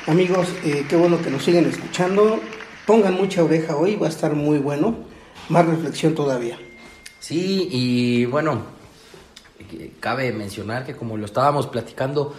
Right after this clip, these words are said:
Speaker 2: en los ca-, episodios anteriores, es un, es un capítulo que José Luis maneja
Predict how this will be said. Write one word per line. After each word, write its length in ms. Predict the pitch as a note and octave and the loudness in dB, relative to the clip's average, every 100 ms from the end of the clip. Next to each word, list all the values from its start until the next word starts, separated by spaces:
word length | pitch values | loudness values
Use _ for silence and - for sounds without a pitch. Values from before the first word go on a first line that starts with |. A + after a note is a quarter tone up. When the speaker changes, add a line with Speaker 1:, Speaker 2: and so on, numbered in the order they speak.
| - - - | -18 -20 -10
Speaker 2:
en 320 | A2 A#2+ A#2 | -4 -2 -2
los 160 | A#2 G#2 | -4 -8
ca-, 160 | - - - - | -12 -16 -18 -16
episodios 460 | - B2 D3 E3 D#3+ | -10 -2 2 2 2
anteriores, 500 | C#3 C#3+ E3 E3 - - - - - _ _ _ - - | -2 2 4 4 2 -6 -18 -20 -20 _ _ _ -10 -4
es 200 | D#3+ E3+ | -2 -2
un, 340 | F3+ F3 E3 - - | -4 -4 -12 -16 -6
es 240 | D3 D#3+ | -4 -4
un 160 | F3 E3+ | -4 -6
capítulo 880 | D#3+ C#3 - D3 D3 C#3 C3+ C3 - | -10 -10 -8 -8 -6 -4 -2 -2 -2
que 420 | A2+ G2+ G2 F#2+ - | -2 -2 -2 -4 -6
José 280 | G2+ A2 | -6 -4
Luis 440 | G#2 B2 C3 - - | -4 -2 -4 -8 -12
maneja 1000 | G#2 F#2+ F#2 G#2+ A2 - A#2 B2 - - | -8 -8 -8 -8 -8 -6 -8 -8 -16 -20